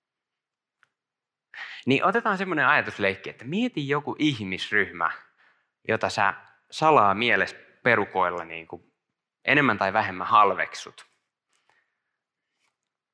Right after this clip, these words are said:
Jo-, jos ei löydy mitään semmoista ihmisryhmää, niin se on ihan okei, mutta jos löytyy, niin sit se auttaa tän ajatusleikin toteutumisessa.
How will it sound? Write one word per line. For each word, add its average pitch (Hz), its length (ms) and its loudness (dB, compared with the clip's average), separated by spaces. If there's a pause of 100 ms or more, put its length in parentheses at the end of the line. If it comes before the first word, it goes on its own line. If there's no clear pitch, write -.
(1080)
Jo-, 123 220 2
jos 127 180 0
ei 123 100 4
löydy 117 260 2
mitään 85 300 -4
semmoista 85 320 -12
ihmisryhmää, 85 440 -10
niin 87 80 -12
se 101 80 -6
on 107 80 -2
ihan 120 120 0
okei, 104 380 4
mutta 92 240 -6
jos 143 140 -2
löytyy, 143 440 2
niin 92 100 -8
sit 110 180 -10
se 107 140 0 (240)
auttaa 98 400 4
tän 90 220 -10
ajatusleikin 90 580 -2
toteutumisessa. 90 800 -6